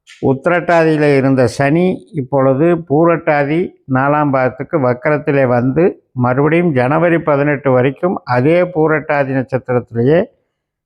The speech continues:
வக்கர நிவர்த்தியாகியும் அந்த பூரட்டாதி நாலாம் பாதத்திலேயே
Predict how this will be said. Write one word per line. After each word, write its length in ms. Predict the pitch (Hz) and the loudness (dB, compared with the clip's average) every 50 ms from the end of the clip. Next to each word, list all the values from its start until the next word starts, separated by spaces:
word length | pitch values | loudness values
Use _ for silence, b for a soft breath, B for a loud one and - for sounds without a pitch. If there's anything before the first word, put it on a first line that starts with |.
| _ - | _ -4
வக்கர 340 | 123 123 123 - 156 151 156 151 | -4 -4 -4 -2 -2 -2 0 0
நிவர்த்தியாகியும் 960 | 139 131 127 147 151 143 139 147 151 151 143 143 135 123 135 147 170 202 226 233 - _ _ _ _ _ _ _ _ _ - | 0 0 0 0 0 -2 -2 0 0 2 2 0 0 -2 -2 -2 0 -2 -4 -6 -8 _ _ _ _ _ _ _ _ _ -2
அந்த 260 | 135 139 139 131 135 131 123 117 107 104 80 - - _ _ _ _ | 0 0 2 2 2 2 2 0 -2 -4 -6 -12 -18 _ _ _ _
பூரட்டாதி 720 | - 156 156 156 156 147 135 - 139 135 131 127 123 110 107 107 107 - _ _ - 127 | -4 -2 0 0 0 0 0 0 0 0 0 0 -2 -4 -4 -6 -10 -16 _ _ -4 -2
நாலாம் 360 | 131 135 139 147 143 139 127 | -2 0 0 0 0 0 0
பாதத்திலேயே 480 | 127 123 120 - - 120 131 170 190 180 | 0 0 -2 -2 -2 -2 0 2 2 2